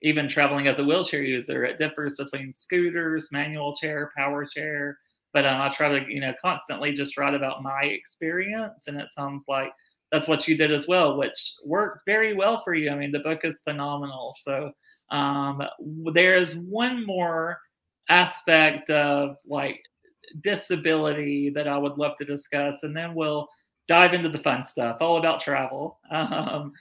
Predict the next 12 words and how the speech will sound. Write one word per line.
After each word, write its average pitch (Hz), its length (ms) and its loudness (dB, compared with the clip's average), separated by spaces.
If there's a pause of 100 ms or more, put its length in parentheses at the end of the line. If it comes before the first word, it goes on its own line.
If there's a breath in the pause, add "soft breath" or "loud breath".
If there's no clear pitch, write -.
(220 loud breath)
and 147 300 2
so 160 680 4
one 185 280 -2
of 285 140 -2
the 247 100 2
questions 143 960 -2
that 147 120 -2 (120)
I 160 180 0
receive 160 640 -4
most, 139 800 -6
and 147 260 -4
especially 143 1040 -6